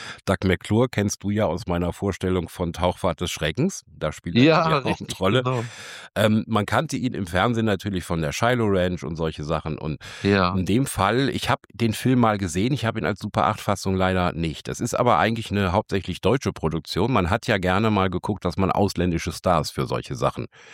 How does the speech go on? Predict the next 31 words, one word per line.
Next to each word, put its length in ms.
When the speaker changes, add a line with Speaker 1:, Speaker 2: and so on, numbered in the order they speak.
Speaker 2:
Ja. 480
Speaker 1:
äh, 60
hat. 240
Aber 240
du 120
liest 320
hier 120
die 100
Besetzung, 560
da 140
waren 320
neben 260
Doug 220
McClure 440
Harald 300
Leibniz, 480
Roberto 580
Blanco, 520
Angelika 640
Ott, 300
Klaus 340
Löwitsch, 480
den 100
man 140
zum 160
Beispiel 320
als 200
Fahnder 380
kennt, 240
Christina 480
Nehl 260